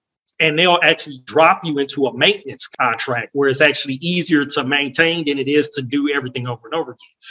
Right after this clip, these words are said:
So actually ask the S E O company about that. Do you have, after a few years, after you've accomplished everything that you plan to do,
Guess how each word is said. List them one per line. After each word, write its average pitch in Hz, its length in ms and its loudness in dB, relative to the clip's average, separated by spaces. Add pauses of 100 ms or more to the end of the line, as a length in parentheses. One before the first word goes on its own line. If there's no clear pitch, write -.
(140)
So 180 160 2
actually 226 380 0
ask 208 260 0
the 185 100 -6
S 180 160 -4
E 180 80 -4
O 160 120 2
company 214 380 -2
about - 340 0
that. - 100 -14 (400)
Do 180 200 0
you 226 180 0
have, 196 340 2
after 185 340 2
a 175 60 -2
few 190 180 -6
years, 180 320 -2
after 156 280 -2
you've 156 160 0
accomplished 180 760 0
everything 170 540 0
that 143 100 -8
you 151 100 -10
plan 160 260 -2
to 127 140 -12
do, 131 400 -2